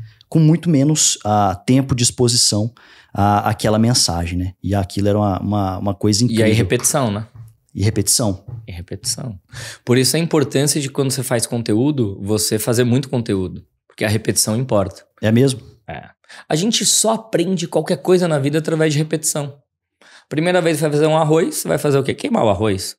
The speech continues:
Speaker 2: Primeira vez de bicicleta, cai. Você vai uma vez na academia, você não fica forte. Se te deram um avião, fala assim, "Vai ser piloto." Você derruba um avião.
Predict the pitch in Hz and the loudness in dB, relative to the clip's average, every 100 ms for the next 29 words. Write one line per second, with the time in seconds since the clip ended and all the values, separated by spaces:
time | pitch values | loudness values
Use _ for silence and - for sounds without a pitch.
0 | - 135 143 143 147 143 143 - - 151 | -10 -6 -2 0 0 0 -2 -2 -2 -2
1 | - 247 - 120 117 - _ _ _ - | -2 -6 -2 -2 -2 -8 _ _ _ -8
2 | 156 165 170 156 156 151 151 143 139 156 | -2 2 2 2 2 2 0 0 2 0
3 | 226 247 - - - 69 - - - _ | 0 -2 -2 -4 -2 -2 -2 -8 -16 _
4 | _ - 156 160 151 160 165 147 156 160 | _ -6 -4 0 2 2 2 2 0 0
5 | - 160 170 170 240 220 226 220 208 - | 0 0 0 0 0 0 2 4 4 2
6 | - - 147 147 156 147 160 185 135 - | -4 -8 0 2 4 2 2 2 0 -6